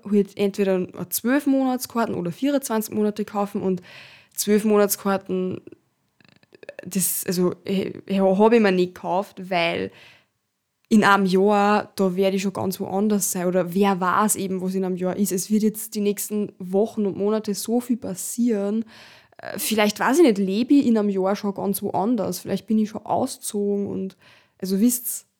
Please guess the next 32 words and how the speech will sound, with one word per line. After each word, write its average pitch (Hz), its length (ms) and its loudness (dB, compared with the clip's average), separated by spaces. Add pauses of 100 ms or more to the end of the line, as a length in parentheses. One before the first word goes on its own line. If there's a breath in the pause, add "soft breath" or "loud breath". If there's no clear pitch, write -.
ähm, 190 460 0 (400)
vor 202 200 2
allem 214 140 8
auch 190 200 4 (180)
dadurch, 220 240 2
dass 208 160 0
ich 214 80 2
jetzt 214 160 0
so 214 80 -6
viel 196 200 -2
lernen 220 460 2
muss 220 260 2
und 202 260 -4 (420 soft breath)
Matura 233 800 2
und 214 360 -2
alles, 208 460 -2 (440 soft breath)
da 208 140 0
werd 208 200 6
ich 208 80 2
dann 208 440 2 (440)
in 220 160 6
die 202 100 0
kommenden 214 540 0
Wochen, 220 320 0
wenn's 190 220 0
dann 190 300 -2
wirklich 220 720 0 (200)
an 208 200 0
die 202 100 0
Matura 202 460 -2
geht, 180 340 -6 (460 soft breath)
auch 202 480 4